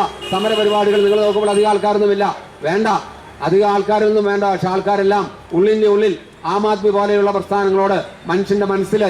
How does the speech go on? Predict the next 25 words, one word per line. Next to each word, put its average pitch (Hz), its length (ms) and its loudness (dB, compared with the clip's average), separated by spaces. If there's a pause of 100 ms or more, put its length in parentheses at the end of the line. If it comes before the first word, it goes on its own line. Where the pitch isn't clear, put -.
ഞങ്ങൾ 190 240 0
വീട് 208 220 2
കയറുമ്പോൾ 202 340 0 (360)
അവരുടെ 202 260 0
പ്രതികരണത്തിൽ 208 540 2
നമുക്ക് 196 200 0
മനസ്സിലാകും. 180 380 -2 (300)
പിന്നെ 175 160 -4
അവർക്ക് 208 220 0
ഇറങ്ങാൻ 220 300 0
പേടിയാണ്. 214 400 2
കാരണം 202 260 0 (420)
ഇറങ്ങിയാൽ 226 420 0 (400)
ഞങ്ങളെ 214 300 0
തൊഴിലുറപ്പ് 226 380 0
പദ്ധതിയിൽ 220 220 0
നിന്ന് 226 140 2
പിരിച്ചുവിടും, 214 360 0 (340)
ഞങ്ങളെ 220 280 0
ഹരിതകർമ്മ 247 460 0
സേനയിൽ 240 240 0
നിന്ന് 240 160 -2
പിരിച്ചുവിടും, 226 360 0 (360)
ഞങ്ങളെ 233 200 0 (120)
ആശാ 240 200 0